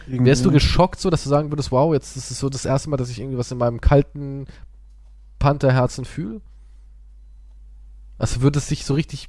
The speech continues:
Speaker 2: treffen, dass du sagst, oh krass, jetzt ist es real, da draußen war was?
Speaker 1: Ich denke schon. Ich denke schon, ja, doch, eigentlich schon. Ich denke schon, dass mich das ziemlich berühren würde, ja.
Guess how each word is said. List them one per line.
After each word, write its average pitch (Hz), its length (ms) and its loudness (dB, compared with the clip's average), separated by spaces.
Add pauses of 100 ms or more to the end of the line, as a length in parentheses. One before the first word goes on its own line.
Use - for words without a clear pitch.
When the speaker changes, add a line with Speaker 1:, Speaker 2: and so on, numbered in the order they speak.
Speaker 2:
treffen, - 380 2
dass 151 100 -4
du - 60 -14
sagst, 127 180 -2
oh - 160 -12
krass, - 380 -8
jetzt - 160 -10
ist 107 80 -10
es - 280 -16
real, 120 460 -2 (220)
da - 80 -6
draußen 110 540 -4
war 120 260 2
was? - 340 -6 (1600)
Speaker 1:
Ich - 100 -4
denke 135 240 2
schon. 107 400 -2 (1080)
Ich - 60 -16 (100)
denke 147 80 -6
schon, 117 420 -2
ja, 196 380 -4
doch, 151 400 -8
eigentlich 123 600 2
schon. 117 380 -6
Ich - 100 -20
denke 131 220 -2
schon, 131 140 -2
dass 117 140 0
mich 113 180 -2
das - 360 -4 (1400)
ziemlich 160 240 6
berühren 101 420 2
würde, 107 320 -4 (160)
ja. 117 240 6